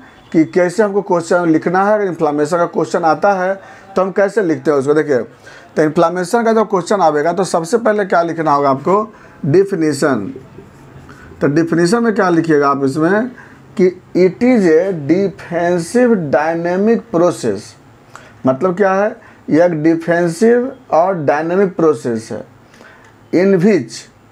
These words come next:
in which the reaction between healthy cell and harmful agent, यानी इसमें क्या होता है कि harmful, healthy cell and harmful agent के बीच में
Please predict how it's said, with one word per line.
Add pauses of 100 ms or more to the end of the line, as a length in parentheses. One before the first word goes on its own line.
(680)
in
which
the
reaction
between (500)
healthy
cell
and
harmful
agent, (500)
यानी
इसमें
क्या
होता
है
कि
harmful, (640)
healthy
cell
and
harmful
agent
के
बीच
में